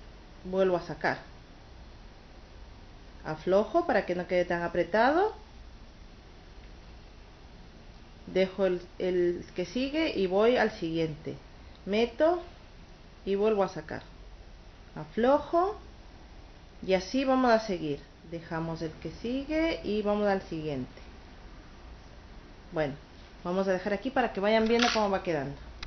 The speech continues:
¿Lo ven? Va quedando así.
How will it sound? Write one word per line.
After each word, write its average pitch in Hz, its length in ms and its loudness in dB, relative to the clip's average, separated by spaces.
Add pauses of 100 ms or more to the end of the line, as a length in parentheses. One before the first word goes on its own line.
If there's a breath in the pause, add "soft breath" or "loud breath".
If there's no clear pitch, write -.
(720)
¿Lo 180 100 4
ven? 302 220 6 (1200)
Va 220 120 4
quedando 254 340 6
así. 160 300 -2